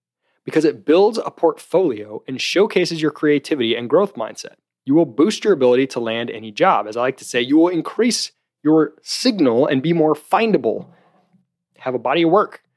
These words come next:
Here are one hundred ways to learn out loud. And there's a link to an article on crash dot co called One hundred Ways to Work Out Loud. A few that are pretty simple. Make an infographic. Turn it into a slide deck. Upload it to SlideShare. Read the top five books about one topic.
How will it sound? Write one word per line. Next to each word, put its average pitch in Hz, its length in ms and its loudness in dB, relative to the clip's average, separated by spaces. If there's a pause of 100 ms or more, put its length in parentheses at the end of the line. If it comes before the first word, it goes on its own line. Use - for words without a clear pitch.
(200)
Here 240 240 4
are 165 300 6
one 135 220 2
hundred 226 500 0
ways 120 340 2
to - 100 -12
learn 131 220 0
out 131 180 -2
loud. 107 300 -4 (200)
And 117 60 -20
there's 107 120 -8
a - 20 -4
link 139 360 -2
to 143 100 -2
an 139 80 2
article 143 540 2 (100)
on 113 120 -10
crash 120 260 -2
dot 113 160 -4
co 233 220 4
called 175 360 2
One 151 140 -2
hundred 127 260 -6
Ways 113 180 -8
to - 80 -16
Work 104 160 -10
Out 110 160 -8
Loud. 196 280 0 (460)
A - 40 -12
few 247 240 0
that 175 100 4
are 151 80 2
pretty 160 200 0
simple. - 380 -8 (360)
Make 113 160 -8
an 160 60 0
infographic. 160 680 0 (340)
Turn 180 180 0
it 226 40 4
into 226 180 2
a - 20 0
slide 202 380 2
deck. 113 240 -6 (200)
Upload 147 280 -2
it 196 80 -6
to - 80 -10
SlideShare. - 720 -2 (880)
Read 196 260 2
the 190 80 -4
top 170 300 -2
five 170 260 2
books 180 260 -2
about 123 280 -2
one 151 200 -2
topic. 113 500 -6